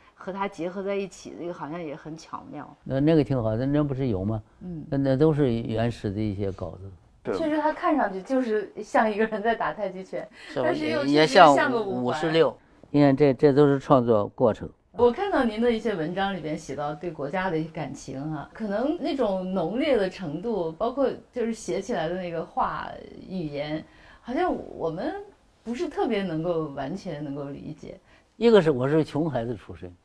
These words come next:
Speaker 2: 另外一个就是对这个共和国的那种尊重程度受老八路影响有关系。
Speaker 1: 嗯。
Speaker 2: 我所以说，我说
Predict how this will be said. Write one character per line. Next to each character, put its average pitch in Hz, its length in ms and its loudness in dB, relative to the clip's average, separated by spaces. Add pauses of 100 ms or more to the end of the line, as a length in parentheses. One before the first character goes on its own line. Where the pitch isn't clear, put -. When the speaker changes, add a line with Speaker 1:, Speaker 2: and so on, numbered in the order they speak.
(320)
Speaker 2:
另 185 200 4
外 151 80 8
一 143 140 6
个 131 200 -2
就 110 140 -6
是 113 160 -4 (300)
对 196 160 8
这 156 80 6
个 147 100 0
共 147 240 2
和 147 160 0
国 110 300 -4
的 120 220 -2 (420)
那 180 180 2
种 139 140 2
尊 202 280 2
重 131 180 4
程 110 260 -2
度 147 200 0 (520)
受 170 300 0
老 113 200 2
八 120 140 4
路 117 160 0
影 92 200 -6
响 92 220 -8
有 90 60 -8
关 107 260 -10
系。 131 180 -10 (120)
Speaker 1:
嗯。 190 80 -16 (420)
Speaker 2:
我 147 120 -4
所 160 140 4
以 160 80 8
说， 143 100 4
我 135 160 2
说 135 220 4